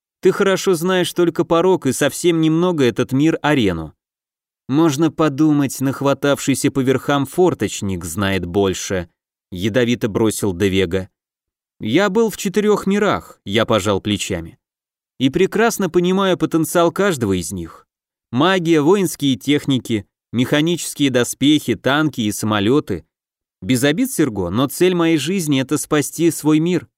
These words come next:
свои миры". "Ты говоришь очевидные вещи", не согласился де Вега. "И делаешь ставку на вторжение". "В смысле делаю?" удивился.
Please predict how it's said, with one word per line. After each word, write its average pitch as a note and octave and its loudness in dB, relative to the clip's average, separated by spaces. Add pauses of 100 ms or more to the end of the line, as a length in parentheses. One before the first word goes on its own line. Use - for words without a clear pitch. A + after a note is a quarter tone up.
(140)
свои C#3+ 2
миры". D#3 0 (800)
"Ты A#2+ 2
говоришь E3+ 2
очевидные D#3 0
вещи", B2+ -2
не G#2+ -2
согласился A#2+ -2
де A2 0
Вега. E2+ -2 (580)
"И F#2 -8
делаешь G2+ -2
ставку A2+ -2
на G#2 0
вторжение". G2+ -4 (560)
"В - -12
смысле C3 0
делаю?" E2 -2
удивился. G2+ -4